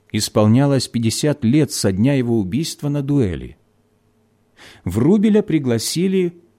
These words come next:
принять участие в оформлении этого издания. Он создал несколько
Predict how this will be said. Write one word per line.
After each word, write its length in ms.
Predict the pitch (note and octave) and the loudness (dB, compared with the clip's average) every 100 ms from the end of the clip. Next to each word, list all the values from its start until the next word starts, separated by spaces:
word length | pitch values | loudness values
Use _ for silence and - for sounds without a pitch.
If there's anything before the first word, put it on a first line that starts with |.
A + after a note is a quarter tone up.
| _ | _
принять 480 | C3+ D#3 D3+ A2+ - | -2 0 2 2 0
участие 720 | F2 - E3+ F#3+ - E3+ C#3+ | -6 -2 0 0 -4 -8 -8
в 80 | A#2+ | -6
оформлении 920 | A2+ G2+ F2+ E2+ D3 G#3 F#3 E3+ - - | -6 -4 -2 0 2 2 2 0 -4 -6
этого 340 | D3 D3 C3+ | -6 -4 -4
издания. 760 | - C#3 A#2 A#2 F#2+ D2 B1+ - _ _ _ _ _ _ _ _ _ _ _ _ _ | -4 -6 -4 -2 -2 -4 -10 -18 _ _ _ _ _ _ _ _ _ _ _ _ _
Он 220 | D3+ G3+ A3+ | 0 2 2
создал 680 | - D3+ D#3+ C#3+ E3 D#3+ - _ _ | 2 0 0 0 -2 -2 -6 _ _
несколько 720 | - A2 A2+ - A#2+ A2+ C3 | 0 2 2 0 -4 -2 -4